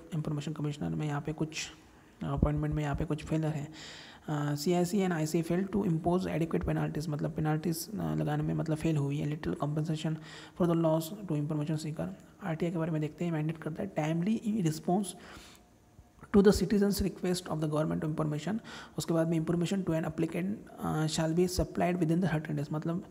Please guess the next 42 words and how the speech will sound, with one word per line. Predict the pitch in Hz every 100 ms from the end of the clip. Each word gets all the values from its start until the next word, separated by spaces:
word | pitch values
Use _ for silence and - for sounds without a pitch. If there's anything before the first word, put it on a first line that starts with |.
| - - - - -
um, | 160 151 147 147 - - -
और | 147 156 -
जो | 160
इन्फॉर्मेशन | 156 160 170 160 175
होती | 151 160
है | 151 214 -
एप्लीकेंट | 160 151 151 147
की, | 226 247 - - - - 147
uh, | 147
सप्लाई | 156 175 175
करना | 156 156
पड़ता | 156 165
है | 165
उनको | 156
थर्टी | - 151
डेज | 165 151
में | 156 160
अंदर। | 147 135
Shall | - 180 170 160 160
be | 196 -
supplied | 156 165 175 202
within | 160 175
the | 196
forty-eight | 165 156 156
hour, | 156 156 -
अगर | 151 175
वो, | 196 214 262 - - - - - 156
uh, | 151
लाइफ | 151 156 196 -
और | 165 156
लिबर्टी | 156 156 202 151 - - - 175
से | - 175
रिलेटेड | 151 156 147
है, | 147 135 - - -
मतलब | 147 147 151
इन्फॉर्मेशन | 147 156 156 185
शॉर्ट | 160 170 160 160 - - - - - - -
concerns, | 175 165 214 226 226 - - - -
uh, | 175 151
the | 151
life | 143 165 208 - 156
liberty | 147 151 156